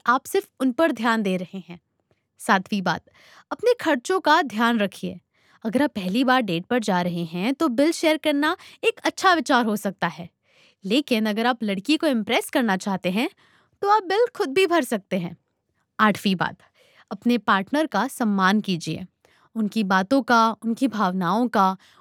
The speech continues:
उनकी पसंद नापसंद का सम्मान कीजिए। अगर आपको कोई बात पसंद नहीं है, तो उसे शालीनता से बता दीजिए।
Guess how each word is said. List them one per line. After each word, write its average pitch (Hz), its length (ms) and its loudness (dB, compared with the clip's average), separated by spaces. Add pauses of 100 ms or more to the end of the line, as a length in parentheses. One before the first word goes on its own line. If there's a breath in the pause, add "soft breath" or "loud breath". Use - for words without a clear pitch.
उनकी 359 240 -2
पसंद 339 380 0
नापसंद 294 520 0
का 370 100 0
सम्मान 202 440 0
कीजिए। 175 400 -8 (480 soft breath)
अगर 208 200 0
आपको 214 340 2
कोई 311 200 0
बात 269 280 2
पसंद 277 300 0
नहीं 254 260 2
है, 311 180 0 (420 soft breath)
तो 392 100 2
उसे 453 300 0 (420)
शालीनता 311 720 2
से 240 160 -2
बता 180 280 -2
दीजिए। 156 380 -8